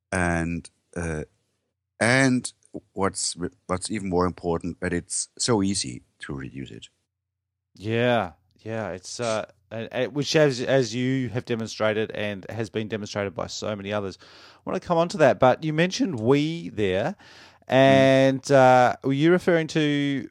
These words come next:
Speaker 2: Bo Adamson?
Speaker 1: Uh, well, I met Bo Adamson in the mid eighties. That was a little bit later.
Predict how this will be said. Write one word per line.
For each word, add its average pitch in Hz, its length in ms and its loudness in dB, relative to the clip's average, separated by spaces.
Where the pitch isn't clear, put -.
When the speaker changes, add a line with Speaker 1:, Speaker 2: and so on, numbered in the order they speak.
Speaker 2:
Bo 135 360 4
Adamson? 139 640 0
Speaker 1:
Uh, 143 140 2
well, 165 180 4
I 139 140 4
met 151 320 0
Bo 131 180 2
Adamson 120 720 0
in 95 440 -6
the 82 640 -6
mid 120 240 -4
eighties. 87 600 -6
That 110 120 -4
was 123 180 0
a 85 40 -8
little 78 140 -10
bit 73 140 -12
later. 71 300 -10